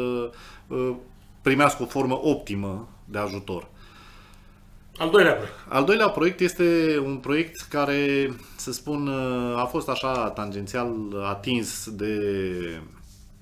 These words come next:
Speaker 1: și de ce, și de ce alte partide, și de partidul de la guvernământ, dar care,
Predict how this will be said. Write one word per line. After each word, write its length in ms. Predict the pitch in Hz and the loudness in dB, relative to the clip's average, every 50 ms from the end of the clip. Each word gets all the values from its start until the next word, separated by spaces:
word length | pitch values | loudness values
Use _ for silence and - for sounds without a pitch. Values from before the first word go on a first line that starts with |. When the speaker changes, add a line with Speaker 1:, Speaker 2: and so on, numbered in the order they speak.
| - - - - - - - - - - - | -20 -20 -20 -20 -18 -14 -14 -14 -14 -16 -14
Speaker 1:
și 180 | - - - 131 | -10 -8 0 2
de 120 | 131 127 | 2 4
ce, 220 | - - 127 117 - | 4 2 0 0 0
și 160 | - - - 120 | -2 -4 -4 -4
de 100 | 107 104 | -4 -4
ce 120 | - 120 | -2 -2
alte 160 | 104 95 101 98 | -2 -2 -2 -6
partide, 420 | - 95 92 - - 131 - 247 | -6 -8 -8 -8 -10 -10 -8 -8
și 100 | - - | -6 -6
de 60 | 226 | -2
partidul 600 | 196 - 175 175 - 175 156 156 147 143 139 135 127 | -2 0 0 0 -2 -4 -4 -4 -4 -4 -4 -4 -2
de 80 | 131 | 0
la 120 | 127 123 110 | 0 0 0
guvernământ, 720 | 110 110 113 117 110 107 110 117 151 214 247 240 - - | 0 2 2 2 2 2 0 -2 -2 -2 -2 -4 -4 -2
dar 220 | - 220 220 214 220 | 0 0 0 2 2
care, 380 | - 220 220 220 214 208 208 | 2 2 2 2 0 -2 -4